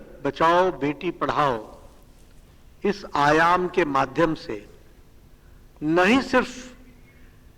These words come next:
बेटियों को पढ़ाना और बेटियों को बचाने का ही उद्देश्य रखा,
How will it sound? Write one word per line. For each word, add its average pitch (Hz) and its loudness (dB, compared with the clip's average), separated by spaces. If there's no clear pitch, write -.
बेटियों 208 2
को 233 2
पढ़ाना 190 2
और 226 6
बेटियों 180 4
को 214 2
बचाने 180 2
का 226 2
ही 240 2
उद्देश्य 180 2
रखा, 139 -2